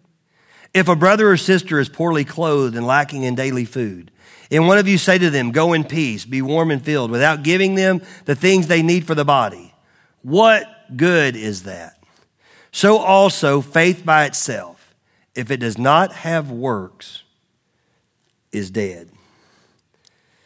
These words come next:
If you wanna know why we help with the Empty Stocking Fund, why we're so big on being in our community,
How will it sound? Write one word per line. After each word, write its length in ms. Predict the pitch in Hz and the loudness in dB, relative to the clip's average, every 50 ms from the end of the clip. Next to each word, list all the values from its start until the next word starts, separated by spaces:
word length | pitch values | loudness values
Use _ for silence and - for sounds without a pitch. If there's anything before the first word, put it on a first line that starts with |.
| _ _ _ _ _ _ - | _ _ _ _ _ _ -12
If 100 | 107 117 | -8 -4
you 80 | 135 147 | -2 0
wanna 160 | 147 131 127 | 0 0 0
know 140 | 135 143 139 | 0 0 0
why 240 | 131 131 131 135 | 2 2 2 2
we 140 | 131 127 123 | 2 0 -2
help 220 | 113 131 131 123 - | -2 -4 -4 -4 -6
with 100 | 120 113 | -8 -6
the 60 | 120 | -6
Empty 180 | 123 113 120 | -6 -6 -8
Stocking 440 | 107 - 123 120 123 123 - 123 113 | -8 -4 -4 -2 -2 -4 -6 -10 -10
Fund, 280 | - 117 113 110 107 107 | -8 -8 -8 -8 -6 -4
why 160 | 113 117 120 | -2 -2 -2
we're 140 | 120 120 113 | -2 -4 -8
so 180 | - - 123 | -8 -8 -8
big 240 | 113 113 117 120 117 | -8 -6 -6 -6 -6
on 140 | 117 110 107 | -6 -8 -8
being 160 | 117 120 117 | -8 -8 -6
in 100 | 117 113 | -6 -6
our 140 | 110 107 104 | -6 -6 -8
community, 580 | - - 120 120 120 120 117 110 107 104 98 | -8 -10 -8 -6 -6 -6 -6 -6 -8 -10 -12